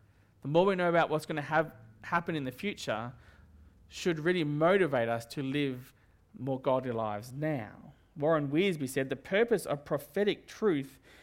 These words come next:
is not speculation, but motivation." I like that. Eschatology, the study of end times,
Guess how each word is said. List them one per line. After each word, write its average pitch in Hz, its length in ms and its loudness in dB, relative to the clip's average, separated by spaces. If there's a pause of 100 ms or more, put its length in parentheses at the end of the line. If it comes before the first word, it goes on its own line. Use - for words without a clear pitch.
is 160 160 2
not 202 220 4
speculation, 151 1200 2 (360)
but 147 280 4
motivation." 123 1200 -6 (260)
I - 100 -10
like 120 340 -8
that. - 200 -20 (680)
Eschatology, 143 680 0
the 113 80 -8
study 147 240 0
of 139 100 0
end 135 200 -2
times, 131 500 -6